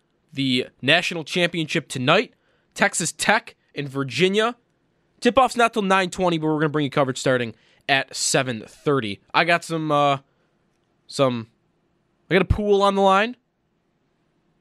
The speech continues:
Can get some mo-, get some money. So I'm rooting for Texas Tech. Also, you know, be kinda neat to think that the team that U B was eliminated by and smoked by in round number two of the tournament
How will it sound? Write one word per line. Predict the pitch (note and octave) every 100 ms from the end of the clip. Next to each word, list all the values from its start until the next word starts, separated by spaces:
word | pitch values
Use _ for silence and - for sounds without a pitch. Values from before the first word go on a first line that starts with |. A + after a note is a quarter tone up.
| _
Can | -
get | D#3+ E3
some | F3+
mo-, | E3+ F3+ G3 C3+ -
get | D#3+
some | F3
money. | F3 G#3 C4 _ _ _ _ _ _ _ _ _ _ _
So | D#3
I'm | D#3+
rooting | F3+ F3
for |
Texas | F3 F#3 - E3
Tech. | - F3+ B3 - _ _ _ _ -
Also, | A#3 B3+ A#3 B3 B3
you | G#3+
know, | A3+ C4+ _ _ _ _ -
be | A#3+
kinda | A3+ G3+
neat | F3+ G#3 A3
to |
think | F#3+ F#3+ G3
that | E3+ E3 D#3 _ _ _ _ _ _ -
the | D3+
team | - F#3 F#3+ F#3+
that | F3+
U | D#3 D3+ F3
B | D#3 F3
was | F3+ E3
eliminated | D#3 D#3+ E3 E3 D#3+ C#3+
by | D3+ E3
and | F3 A#2+
smoked | - - E3+ E3+ E3+ -
by | B2 A#2+ D#3 _ _ -
in | C#3 C#3+
round | D3+ D3
number | D3 C3+
two | - D3
of | A#2+
the |
tournament | A#2 D#3+ C#3 D3